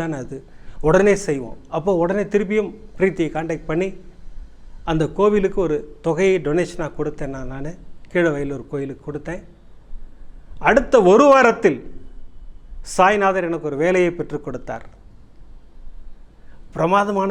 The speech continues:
வேலைன்னா, நான் முன்னாடி பார்த்துட்டு இருந்த வேலையை விட பிரமாதமான வேலை, அதை விட பல மடங்கு சேலரி அதிகம். பாபா எனக்கு மிகப்பெரிய ஆசீர்வாதத்தை கொடுத்தார். அந்த தட்சணையை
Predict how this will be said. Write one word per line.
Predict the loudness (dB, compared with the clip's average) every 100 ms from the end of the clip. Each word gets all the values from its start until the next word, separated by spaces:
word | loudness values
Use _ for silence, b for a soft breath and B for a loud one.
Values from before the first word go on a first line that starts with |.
| -2
வேலைன்னா, | -2 -4 -6 -8 -12 -6
நான் | -4
முன்னாடி | -2 0 2 2
பார்த்துட்டு | -2 -2 -6
இருந்த | -4 -2 -2
வேலையை | 0 -2
விட | -2 -4 -6
பிரமாதமான | -6 -4 -4 -4 -4
வேலை, | -4 -2 -4
அதை | -4 -4
விட | -4 -4 -4
பல | -6 -4
மடங்கு | -4 -6 -6 -10 -12 -16
சேலரி | -6 -4 -4 -6
அதிகம். | -6 -8 -10 -12 b b b b b b -6
பாபா | -2 0 0
எனக்கு | -2 -6 -6
மிகப்பெரிய | -2 -2 0 0 -2
ஆசீர்வாதத்தை | -4 -4 -4 -6 -8
கொடுத்தார். | -10 -12 -10 -8 -8 -8 -14 -16 -12 -12 -12 -18 -18 -16 b b b b b -8 -4
அந்த | -2 -2 -2 -6 -4
தட்சணையை | -2 2 6 6